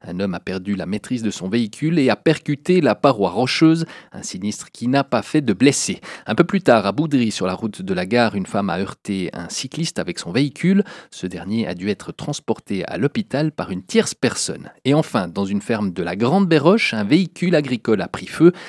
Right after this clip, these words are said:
Cet incendie a nécessité l'intervention des pompiers avec six véhicules et seize hommes. Le sinistre a pu être rapidement maîtrisé selon la police neuchâteloise.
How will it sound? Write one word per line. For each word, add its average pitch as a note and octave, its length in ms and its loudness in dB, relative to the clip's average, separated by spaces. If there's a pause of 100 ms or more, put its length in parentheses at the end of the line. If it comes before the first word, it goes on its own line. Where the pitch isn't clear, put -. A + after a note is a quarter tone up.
(200)
Cet - 240 -12
incendie F#2+ 340 -6
a F#2+ 40 0
nécessité - 480 -6 (100)
l'intervention A#2+ 680 -2
des G2 140 -2
pompiers D#3 460 0
avec A2+ 220 0
six - 300 0
véhicules F#3+ 520 2
et C3 120 4
seize F3+ 420 4
hommes. D#3 240 4 (380)
Le - 80 -16
sinistre - 500 -8
a - 80 -14
pu G#2+ 240 -2
être G#2 260 -4
rapidement C3 680 -2
maîtrisé A#2+ 540 0
selon A2+ 380 -4
la D3+ 140 -4
police E3+ 400 -2
neuchâteloise. - 760 0